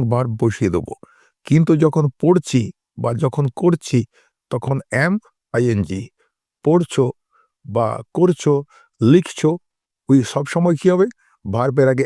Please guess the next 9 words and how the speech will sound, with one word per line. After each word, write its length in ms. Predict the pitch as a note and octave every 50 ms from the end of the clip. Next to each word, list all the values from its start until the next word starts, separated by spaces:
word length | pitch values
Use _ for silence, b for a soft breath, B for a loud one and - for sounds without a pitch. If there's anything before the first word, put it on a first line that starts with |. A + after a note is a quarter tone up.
| - -
am 160 | B2+ D#3 F#3+ A3+ - _ _ _ _ _ _ _ _ _
আর 100 | - A2+ G#2+
ভার্বের 400 | G#2 A#2 A#2 A#2 A2+ C3+ B2+ A#2 -
সাথে 240 | - C3+ A#2+ - F#3 G3+ - _ _ _ _ _ _
আইএনজি 460 | - A2 A#2 A#2+ A#2 B2+ B2 - G3+ G3 F3+ - _ _ _ _ _
যুক্ত 300 | A#2 G2 A2 G#2 - - -
হবে। 260 | F2+ E2+ D#2+ E2+ - - - _ _ _ _ _
আশা 220 | - A2 - - C#3
করি 220 | - D#3 D3 F3